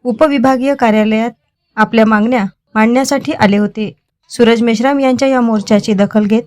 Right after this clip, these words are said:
प्रशासनाने भोई समाजाच्या अनेक बांधवांना घरकुल मंजूर केले. युवा नेतृत्व करणाऱ्या सूरज मेश्राम यांच्या वाढदिवसाचे औचित्य साधून भोई समाज बांधव एकत्र झाले व आपल्या शुभेच्छांचा वर्षाव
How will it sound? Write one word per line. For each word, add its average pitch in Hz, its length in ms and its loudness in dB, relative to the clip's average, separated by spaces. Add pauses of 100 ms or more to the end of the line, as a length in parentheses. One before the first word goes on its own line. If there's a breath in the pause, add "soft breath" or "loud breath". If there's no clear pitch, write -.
(120)
प्रशासनाने 214 640 -2
भोई 208 260 2
समाजाच्या 262 600 -2
अनेक 214 340 0
बांधवांना 214 540 0 (400)
घरकुल 226 380 0
मंजूर 214 400 2
केले. 208 260 0 (400)
युवा 262 220 2
नेतृत्व 294 540 0
करणाऱ्या 233 440 0
सूरज 220 320 0
मेश्राम 220 420 -2
यांच्या 208 280 0
वाढदिवसाचे 208 720 0
औचित्य 202 440 -2
साधून 196 380 -2 (420)
भोई 247 220 2
समाज 277 380 0
बांधव 220 360 0
एकत्र 202 420 -4
झाले 185 320 -2 (380 soft breath)
व 247 80 2
आपल्या 262 420 2
शुभेच्छांचा 240 680 -2
वर्षाव 202 460 -2